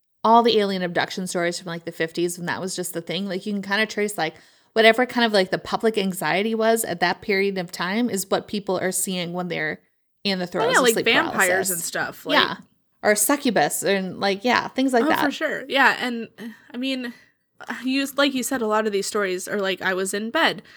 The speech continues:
Speaker 2: And, uh, like, your brain just kind of goes fucking haywire when you're asleep. Like, uh,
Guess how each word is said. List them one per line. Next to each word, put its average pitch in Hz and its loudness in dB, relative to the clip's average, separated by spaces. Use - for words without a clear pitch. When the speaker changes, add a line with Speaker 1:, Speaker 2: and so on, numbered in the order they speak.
Speaker 2:
And, 220 0
uh, 196 2
like, 233 -4
your 294 -4
brain 233 4
just 180 -6
kind 180 -4
of 151 -12
goes 190 -2
fucking 190 -4
haywire 196 -2
when 190 -6
you're 180 -6
asleep. 185 -4
Like, 185 -6
uh, 220 -4